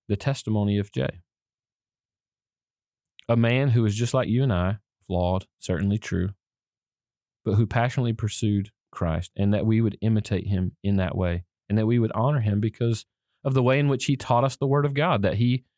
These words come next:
the Lord used his work to help open many of our eyes by the power of the word. I want to encourage you as well to maybe pick up that book. The Whole Counsel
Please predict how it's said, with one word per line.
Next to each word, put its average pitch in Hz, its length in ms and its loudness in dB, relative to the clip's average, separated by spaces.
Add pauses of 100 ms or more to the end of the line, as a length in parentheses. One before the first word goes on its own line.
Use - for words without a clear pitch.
(240)
the 123 100 2
Lord 123 320 2
used 156 420 2
his 151 200 0
work 120 380 -2
to - 100 -6
help 120 380 -4
open 123 480 -2 (260)
many 135 300 2
of 120 100 -2
our 110 180 2
eyes 110 520 -2 (280)
by 90 120 -2
the 87 80 -4
power 98 240 -4
of 98 100 -4
the 101 80 -2
word. 113 300 -4 (1800)
I 98 60 0
want 98 100 2
to 95 40 2
encourage 104 360 0
you 92 100 2
as 87 100 -2
well 107 240 2
to 87 260 -2 (500)
maybe 151 240 2
pick - 200 -2
up 185 200 -4
that - 180 -4
book. 92 180 0
The 101 120 0
Whole 135 260 0
Counsel - 560 -6